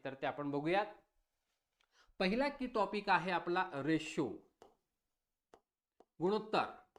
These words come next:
गुणोत्तर हा अत्यंत महत्त्वाचा आहे. का?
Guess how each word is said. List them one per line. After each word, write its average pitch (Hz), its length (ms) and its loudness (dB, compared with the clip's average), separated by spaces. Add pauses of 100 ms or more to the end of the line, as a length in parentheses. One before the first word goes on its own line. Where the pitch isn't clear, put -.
(240)
गुणोत्तर 220 440 -2
हा 233 80 6
अत्यंत 233 420 0
महत्त्वाचा 208 540 2
आहे. 143 240 2 (1000)
का? 190 200 6